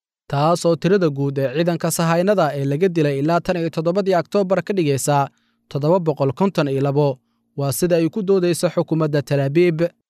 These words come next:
Waxaa maanta sidoo kale magaalooyinka dhaca waqooyiga Filistiin aad looga maqlayaa qalabka digniinta bixiya. In ka badan hal milyan oo Yuhuud ah ayaana waxay ku qasbanaadeen in ay galaan godadka ku yaala dhulka hoostiisa ee gabaadka uga ah duqaymaha,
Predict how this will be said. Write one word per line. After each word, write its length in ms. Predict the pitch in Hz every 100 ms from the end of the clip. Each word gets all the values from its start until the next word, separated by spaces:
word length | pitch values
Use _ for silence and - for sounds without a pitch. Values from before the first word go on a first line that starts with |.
| _ _ _ _ -
Waxaa 260 | 127 - 143
maanta 360 | 147 180 175
sidoo 320 | 156 175 170 170
kale 220 | 170 170
magaalooyinka 680 | 170 170 175 202 180 151 147
dhaca 240 | 135 139
waqooyiga 480 | 143 139 175 180 165
Filistiin 640 | - 170 - 202 180 123 - 165
aad 160 | 170
looga 300 | 165 175 208
maqlayaa 480 | 190 156 143 139 135
qalabka 380 | 175 175 - 170
digniinta 460 | 156 160 196 185
bixiya. 520 | 147 147 151 151 147 - _ _ _
In 160 | 139 135
ka 180 | - 196
badan 300 | 170 143 135
hal 220 | 131 175
milyan 380 | 170 170 180 185
oo 100 | 185
Yuhuud 380 | 175 156 208 170
ah 180 | 139 127 143
ayaana 300 | 139 143 139
waxay 280 | 135 - 143
ku 100 | 220
qasbanaadeen 720 | 185 139 143 139 139 143 143 - _ _ -
in 120 | 175
ay 160 | 160 165
galaan 380 | 185 208 151 117 _ _ _ _ 143
godadka 400 | 139 165 - 165
ku 140 | -
yaala 300 | 208 151 139
dhulka 320 | 165 170 -
hoostiisa 560 | 160 196 - 143 - 143
ee 140 | 147 135
gabaadka 540 | 139 139 180 170 175
uga 220 | 170 196 190
ah 160 | 131
duqaymaha, 640 | 135 139 139 165 175 143